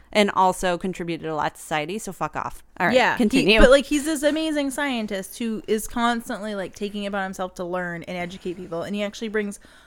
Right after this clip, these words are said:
Speaker 2: a lot of his lessons to the road, too. So he understands that there's, like, a financial barrier for people to being able to attend college.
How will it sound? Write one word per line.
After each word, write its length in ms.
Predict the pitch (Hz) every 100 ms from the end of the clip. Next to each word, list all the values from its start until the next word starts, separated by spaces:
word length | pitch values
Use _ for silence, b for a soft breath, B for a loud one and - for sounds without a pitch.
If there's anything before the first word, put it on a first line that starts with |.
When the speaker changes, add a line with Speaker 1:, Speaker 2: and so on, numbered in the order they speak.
| b -
Speaker 2:
a 120 | 202
lot 180 | 202 214
of 80 |
his 160 | 214 190
lessons 640 | 175 175 - 202 214 208
to 160 | - 202
the 140 | 180
road, 360 | 160 175 160 147
too. 140 | - 165
So 120 | 190
he 160 | 190 185
understands 680 | 202 202 202 - 180 175 180
that 100 | -
there's, 180 | 170 170
like, 120 | 165
a 60 |
financial 480 | 160 175 165 165 170
barrier 520 | 170 165 170 175 185 185 b b b
for 100 | 202
people 280 | 190 208 185
to 120 | 180
being 260 | 180 180 175
able 160 | 165 170
to 140 | 170
attend 360 | 160 175 165 -
college. 480 | 165 175 220 220